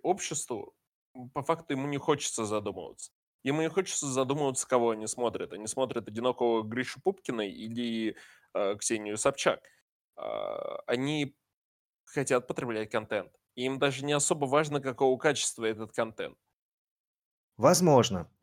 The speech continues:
Speaker 2: Мне еще кажется, вот ты щас навел меня на мысль, э, случайно. Опять-таки, сказав про Ксению Собчак, мне еще кажется, что секрет успеха части таких телевизионных личностей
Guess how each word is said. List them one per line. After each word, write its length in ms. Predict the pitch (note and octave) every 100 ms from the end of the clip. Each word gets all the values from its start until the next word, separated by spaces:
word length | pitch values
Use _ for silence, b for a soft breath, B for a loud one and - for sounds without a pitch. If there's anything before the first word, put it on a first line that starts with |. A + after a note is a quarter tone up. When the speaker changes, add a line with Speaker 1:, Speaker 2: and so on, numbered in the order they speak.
| - _ _
Speaker 2:
Мне 220 | G2 C3
еще 200 | E3+ D#3
кажется, 400 | D#3 E3 D3 -
вот 160 | B2 A#2+
ты 80 | B2+
щас 280 | B2 A2+ -
навел 340 | A#2 A#2+ A2+
меня 240 | G2+ G2
на 120 | G2 B2
мысль, 380 | E3 - A#2 - _ _ _
э, 580 | - F#3 F#2 F#2+ F#2 F#2 - _
случайно. 680 | - G#3 G#3 G#2+ F2 D#2+ D#2 _ b b b _ _
Опять-таки, 720 | G#2 G2 G#3 G#2+ - G2+ F#2 -
сказав 460 | - - G#2 G#2 -
про 140 | G2+
Ксению 340 | G2 A2+ G2 F#2+
Собчак, 540 | A2 - D3+ D#3+ - _
мне 260 | G2+ G2+ A#2+
еще 200 | B2 C3+
кажется, 520 | C3 C3 A#2+ - -
что 560 | G#2+ - G#2 G#2 G2 G2 _ _ _
секрет 460 | - A2 G#2+ B2+ A#2+
успеха 360 | - B2 A#2+ G#2
части 320 | A#2 A2 G2
таких 340 | G2+ G2 G#2+
телевизионных 760 | - G#2 G2+ G2 G#2+ A2 G2 -
личностей 560 | A2 - F2+ F2+ -